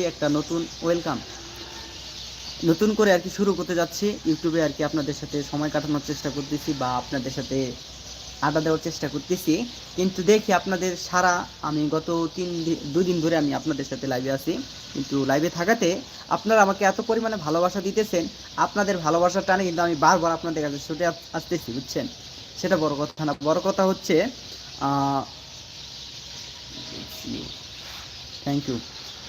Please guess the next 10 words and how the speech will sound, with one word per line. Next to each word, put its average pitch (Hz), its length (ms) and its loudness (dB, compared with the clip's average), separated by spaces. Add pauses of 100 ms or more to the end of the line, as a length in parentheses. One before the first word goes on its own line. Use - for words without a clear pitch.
(200)
মনে 180 200 8
করেন 208 280 6
যে 214 60 6 (120)
আমি 165 160 6 (420)
লাইকিতে 156 420 -2 (360)
বেশিরভাগ 151 300 0 (100)
সময় 156 240 4
দিতাম, 147 220 0 (420)
আপনাদের 135 480 0 (1000)
চব্বিশ 185 260 0